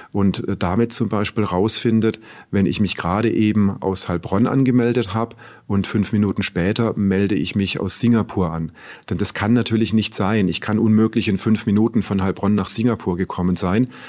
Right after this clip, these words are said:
Und entsprechend nennt man diesen Use Case oder diese Art der Korrelation als, äh, den Impossible Travel, also die unmögliche Reise. Auch das ist sehr beliebt in siem-Systemen und auch da an diesem Beispiel sieht man,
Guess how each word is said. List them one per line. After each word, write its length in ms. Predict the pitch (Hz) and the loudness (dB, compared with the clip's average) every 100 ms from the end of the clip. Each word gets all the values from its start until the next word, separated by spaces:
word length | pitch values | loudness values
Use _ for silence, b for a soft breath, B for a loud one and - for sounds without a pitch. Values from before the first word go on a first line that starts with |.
| B B | B B
Und 180 | 110 101 | -2 0
entsprechend 540 | 98 - 101 107 92 | -2 -2 -4 -2 0
nennt 240 | 98 113 123 | 2 2 2
man 160 | 110 | 2
diesen 260 | 110 107 113 | 0 0 0
Use 300 | 98 117 - | 2 0 0
Case 280 | 117 110 101 | 0 0 0
oder 120 | 92 | -4
diese 280 | 101 104 - | -2 -2 -2
Art 180 | 95 104 | -4 -4
der 60 | |
Korrelation 800 | - 101 101 95 - - 98 101 B B B - | -2 -2 0 0 0 0 2 0 B B B -6
als, 260 | 95 - | -4 -4
äh, 140 | - 101 | -4 -2
den 160 | 101 | 0
Impossible 640 | - 110 - 98 104 98 90 | 2 0 0 -2 -2 -2 -2
Travel, 480 | - 95 110 98 | 0 0 2 0
also 260 | - 90 90 | 0 -4 -4
die 220 | 85 92 | -2 -2
unmögliche 680 | 104 101 101 95 92 95 87 | 0 2 2 0 -2 -4 -2
Reise. 60 | 85 98 90 82 - - B B B B B B B - | 0 0 0 -4 -10 -20 B B B B B B B -8
Auch 100 | - | -2
das 180 | 139 139 | 2 2
ist 200 | 107 - | 2 2
sehr 160 | 113 | 2
beliebt 420 | 117 92 123 - | 2 2 2 2
in 80 | 156 | 0
siem-Systemen 920 | 139 135 139 139 139 135 135 131 139 135 | 2 2 2 4 0 0 2 4 4 4
und 240 | 107 - | 0 0
auch 100 | 101 | -4
da 380 | - 92 117 139 | -2 -2 0 -2
an 160 | 110 | -2
diesem 240 | 104 104 113 | -2 0 0
Beispiel 480 | 92 101 - 123 113 | 0 0 0 0 2
sieht 240 | 117 113 | 2 2
man, 200 | 113 | 2